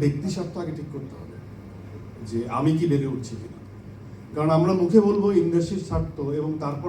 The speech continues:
আমি চিন্তা করবো আমার ব্যক্তি স্বার্থ, তাহলে তো এটা তো ডাবল স্ট্যান্ডার্ড গিরি। So, আপনারা ইন্ডাস্ট্রির অংশ, আপনাদের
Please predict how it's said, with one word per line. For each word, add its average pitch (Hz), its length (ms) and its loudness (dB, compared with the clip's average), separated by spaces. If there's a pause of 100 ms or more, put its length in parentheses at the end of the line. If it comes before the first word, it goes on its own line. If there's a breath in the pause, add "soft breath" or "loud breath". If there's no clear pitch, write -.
আমি 170 160 2
চিন্তা 175 220 0
করবো 151 140 0 (120)
আমার 160 180 6
ব্যক্তি - 280 0
স্বার্থ, 110 200 -6 (120)
তাহলে 143 220 -2
তো 170 80 -2
এটা 165 100 -2 (100)
তো 175 140 -4
ডাবল 156 240 4
স্ট্যান্ডার্ড 120 380 -8
গিরি। 104 160 -10 (920)
So, 240 60 6 (180)
আপনারা 220 300 6 (160)
ইন্ডাস্ট্রির 226 480 4
অংশ, 269 180 -4 (800)
আপনাদের 208 400 0